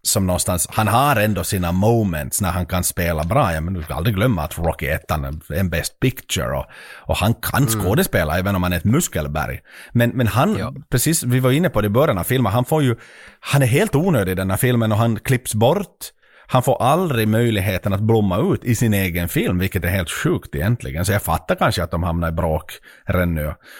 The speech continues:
Speaker 1: och Sly, liksom, för att det, det, det är ingen kvalitet i skådespeleri. Och Burt Reynolds också sitter och surar i en rullstol, liksom, stort namn på planschen och sådär, men, eh,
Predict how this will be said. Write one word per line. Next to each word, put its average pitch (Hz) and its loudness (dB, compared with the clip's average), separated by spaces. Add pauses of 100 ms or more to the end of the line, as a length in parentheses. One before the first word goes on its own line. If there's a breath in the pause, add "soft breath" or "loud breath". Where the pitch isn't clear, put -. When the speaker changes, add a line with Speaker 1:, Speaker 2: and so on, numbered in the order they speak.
Speaker 1:
och 90 -2
Sly, 78 -2 (100)
liksom, 80 -4
för 90 -2
att 85 -2
det, 92 -2 (1040 loud breath)
det, 135 2
det 147 2
är 214 6
ingen 143 2
kvalitet 92 0
i 69 -4
skådespeleri. 85 -2
Och 107 0
Burt 139 2
Reynolds 110 0
också 98 -2
sitter 104 0
och 98 -2
surar 95 2
i - -2
en 90 -2
rullstol, 98 0
liksom, 90 -2 (160)
stort 113 0
namn 87 0
på 80 -6
planschen 85 -2
och 80 -4
sådär, 85 -2
men, 87 -2 (640 loud breath)
eh, 95 -8